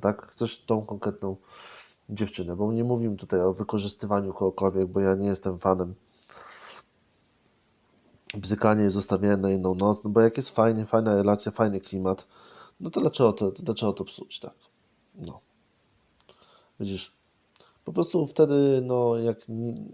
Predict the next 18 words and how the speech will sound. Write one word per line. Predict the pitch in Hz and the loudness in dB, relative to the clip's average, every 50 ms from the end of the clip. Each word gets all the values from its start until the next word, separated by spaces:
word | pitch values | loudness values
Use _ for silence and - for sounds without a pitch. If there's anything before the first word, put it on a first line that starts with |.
| - - 285 | -20 -16 -10
nie | 156 123 135 | -6 -4 -2
ma | 135 127 120 | 0 0 0
sensu | - - 117 110 113 113 | -2 -2 -6 -4 -4 -4
rzeźbić | 104 107 104 104 101 98 104 | -2 -2 -2 -2 -4 -6 -8
głównie, | 104 104 110 104 92 92 90 | -6 -4 -4 -4 -4 -4 -6
no, | 92 101 | -4 -4
jak | 101 95 104 | -4 -2 -2
głową | 120 117 123 123 | -2 0 0 0
mu | 117 110 107 107 | 0 0 -2 -2
nie | 104 104 101 | -2 -4 -6
przybijesz, | - - - 98 95 - 98 98 - | -8 -8 -12 -10 -10 -10 -12 -10 -8
to | - 113 | -8 -6
zostaw | 104 110 123 131 131 - 120 110 | -2 2 2 2 2 0 -2 -2
ją | 113 107 104 | -2 -4 -4
i | |
przejdź | 101 - - 110 107 | -4 -4 -4 -4 -4
do | 104 104 | -4 -4
następnej, | 101 98 95 - - 104 95 90 87 - 95 98 95 - | -6 -6 -6 -6 -6 -6 -6 -6 -6 -6 -6 -6 -6 -6